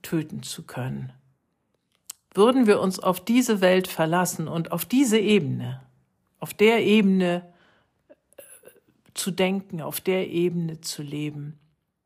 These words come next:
dann wären wir wirklich von Gott verlassen. Der Tod ist ein Versuch, den Konflikt dadurch zu lösen, dass man sich gar nicht entscheidet. Das ist auch ein spannender Satz, nicht? Der hier steht in Absatz eins auf Seite hundertvier.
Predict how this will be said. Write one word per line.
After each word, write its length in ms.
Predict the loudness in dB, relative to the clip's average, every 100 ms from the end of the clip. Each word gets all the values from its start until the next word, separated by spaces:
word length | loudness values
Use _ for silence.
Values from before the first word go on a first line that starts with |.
| _ _ _ _ _ -12
dann 200 | -10 -6
wären 400 | -6 -6 -6 -6
wir 180 | -8 -8
wirklich 440 | -10 -12 -14 -14
von 180 | -12 -10
Gott 240 | -8 -10 -10
verlassen. 580 | -14 -14 -14 -16 -20 -20 _ _ _ _ _ _ _ _ _ _ _ -20 -20 -18 -20 -8 -2
Der 160 | -2
Tod 340 | 0 2 2 2
ist 240 | -8 -2
ein 160 | -2 -2
Versuch, 600 | -2 -2 0 0 0 -2
den 240 | -4 -4
Konflikt 880 | -4 -6 -6 -6 -6 -6 -10 -14 -4
dadurch 460 | 0 0 -2 -6 -8
zu 180 | -6 -4
lösen, 480 | -2 -4 -4 -6
dass 240 | -4 -6 -4
man 140 | -4
sich 260 | -4 -8 -6
gar 220 | -6 -6
nicht 240 | -10 -12
entscheidet. 720 | -8 -8 -4 0 0 -2 -6 -6
Das 160 | -6
ist 200 | -8 -4
auch 200 | -4 -4
ein 160 | -6 -6
spannender 560 | -6 -6 -4 -6 -8
Satz, 380 | -10 -12 -14 -10
nicht? 280 | -8 -8 -8
Der 80 | -8
hier 200 | -6 -8
steht 360 | -6 -8 -8
in 200 | -8 -8
Absatz 480 | -6 -8 -8 -10 -8
eins 320 | -4 -2 -2
auf 120 | -8 -4
Seite 340 | -4 -4 -8
hundertvier. 840 | -10 -8 -10 -10 -12 -10 -10 -12